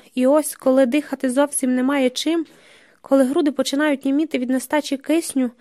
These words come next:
Паша подумки повільно, не поспішаючи рахує. Десять, дев'ять, вісім, сім, шість, п'ять, чотири, три, два,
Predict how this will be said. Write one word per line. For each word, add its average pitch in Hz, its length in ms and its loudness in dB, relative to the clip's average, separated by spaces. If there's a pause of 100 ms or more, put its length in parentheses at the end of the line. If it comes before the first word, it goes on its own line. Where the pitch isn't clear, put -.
(300)
Паша 262 280 -2
подумки 262 400 0
повільно, 254 520 0
не 226 100 -2
поспішаючи 247 720 -4
рахує. 226 560 -4 (760)
Десять, 240 680 0 (280)
дев'ять, 226 600 -2 (400)
вісім, 269 520 0 (140)
сім, 240 500 -2 (580)
шість, - 680 -2 (380)
п'ять, 240 560 -4 (200)
чотири, 233 600 -4 (640)
три, 240 400 0 (400)
два, 226 420 -2